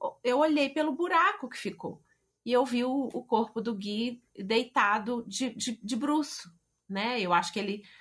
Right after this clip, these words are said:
teve uma, uma, uma parada cardíaca, sem ninguém em casa.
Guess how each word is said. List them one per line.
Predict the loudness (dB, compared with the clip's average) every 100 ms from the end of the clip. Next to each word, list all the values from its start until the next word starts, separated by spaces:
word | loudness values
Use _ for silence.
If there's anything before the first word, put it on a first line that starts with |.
| -20 _ _ -2
teve | -2 0
uma, | 0 2 4 4 2 -4
uma, | -6 -4 -2 -2 -2 -6 -8 -12 -16 -16
uma | -8 -6 2
parada | 2 2 0
cardíaca, | 0 -2 0 -4 -4 -4 -6 -10 -10 _ _ -20
sem | -4 -2 0
ninguém | -2 -2 -2
em | -2
casa. | -2 0 0 -4 -6